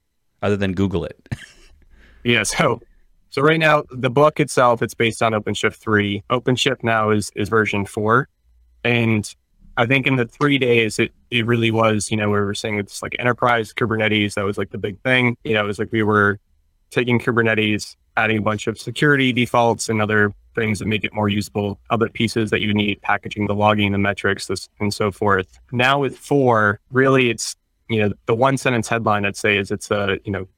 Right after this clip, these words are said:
Speaker 2: turnkey platform. So the, there's, we made a couple really big architectural decisions that vary from three to four. So probably the biggest one is now that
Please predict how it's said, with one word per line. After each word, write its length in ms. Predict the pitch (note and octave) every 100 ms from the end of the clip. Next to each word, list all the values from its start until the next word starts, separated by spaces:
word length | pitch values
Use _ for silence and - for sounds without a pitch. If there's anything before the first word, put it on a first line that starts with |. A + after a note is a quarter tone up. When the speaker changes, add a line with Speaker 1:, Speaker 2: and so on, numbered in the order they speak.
| -
Speaker 2:
turnkey 460 | - A#2+ G#2 A2+ G#2
platform. 640 | - G#2 - C3 C#3 E3
So 200 | - A2+
the, 260 | G2+ G2+ - _ _ _ _ _
there's, 280 | A2+ A2 - _ _
we 320 | B2 C3 D3 D3
made 160 | C#3+
a 60 | C3+
couple 460 | C#3+ C3 B2 A2 - -
really 220 | B2 A#2
big 220 | A#2 A2+
architectural 580 | G#2+ - A2+ A2+ - A#2+
decisions 640 | A2+ A#2+ A2+ A#2 A2 - -
that 200 | A2+ G#2 _ _ A#2
vary 400 | A2 G#2 G#2 G2+
from 240 | - G#2+
three 200 | - A2
to 80 | G#2+
four. 380 | - G#2+ G2+ G2
So 360 | A2 G2 F#2+ _ _ _ -
probably 200 | A#2+ A#2
the 80 | G#2+
biggest 400 | A#2 A2+ A2+ -
one 220 | G#2+ G2
is 260 | G2 - - A2+
now 160 | G#2+
that 160 | G2+